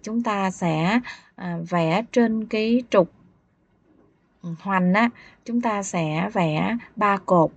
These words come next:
À, một cột cá biển khai thác, một cột cá nuôi và một cột tôm nuôi. Tất cả ba cột này có chiều cao bằng nhau và bằng một trăm phần trăm. À, trên trục tung thì chúng ta sẽ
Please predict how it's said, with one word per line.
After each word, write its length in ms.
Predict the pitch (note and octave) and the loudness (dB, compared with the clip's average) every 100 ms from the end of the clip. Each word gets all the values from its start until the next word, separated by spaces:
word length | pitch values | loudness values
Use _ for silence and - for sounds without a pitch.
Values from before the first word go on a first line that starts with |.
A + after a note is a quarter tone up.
| - - _ | -20 -20 _
À, 200 | - D#3 | -10 -8
một 300 | D#3 D#3+ D#3 | -4 -4 -2
cột 220 | G3+ F#3+ F3+ | 2 2 2
cá 120 | A#3 | 0
biển 320 | B3 - E3+ A#3 | 2 4 2 0
khai 220 | A3+ G3 | -4 -4
thác, 300 | A3 A#3+ B3+ | -2 -2 2
một 280 | G3+ E3+ - | 0 0 0
cột 220 | F3 D#3+ - | 0 0 -4
cá 160 | G3+ | 0
nuôi 320 | A3+ A3 F#3+ | 2 4 2
và 140 | F#3 E3+ | 2 2
một 140 | D#3+ - | 0 -4
cột 200 | - E3 - _ _ | -2 -2 -2 _ _
tôm 200 | - F#3+ | -4 0
nuôi. 260 | F#3+ F#3+ F3 - - - - | 0 0 -2 -4 -16 -14 -8
Tất 240 | C4+ - | -8 -4
cả 160 | F#3 G3+ | -4 -4
ba 220 | A3 F#3+ - | -4 -6 -6
cột 240 | F#3 F3 | -6 -4
này 200 | F#3 E3 | -2 -2
có 140 | - A#3 | -2 -6
chiều 180 | A3+ E3+ - | -2 -6 -4
cao 180 | F#3 | -6
bằng 260 | F3+ E3+ D#3+ | -4 -2 0
nhau 180 | F3 E3+ | 0 0
và 60 | E3+ | -4
bằng 240 | D#3+ D#3 | -6 -6
một 80 | D#3 - | -8 -12
trăm 200 | - F3 | -14 -12
phần 200 | E3+ E3 D#3 | -12 -12 -6
trăm. 240 | F#3 F3 E3 - - - - | -4 -2 -6 -12 -20 -20 -16
À, 120 | - E3+ | -8 -4
trên 220 | - A#3+ | 0 0
trục 260 | A#3 F#3 - | 0 -6 -4
tung 260 | A3+ A3 G#3 | -4 -2 -2
thì 120 | F3+ | -4
chúng 200 | G3+ A3+ | -4 -4
ta 160 | A3 | -2
sẽ 320 | G3+ F#3 F3 | -2 -2 -2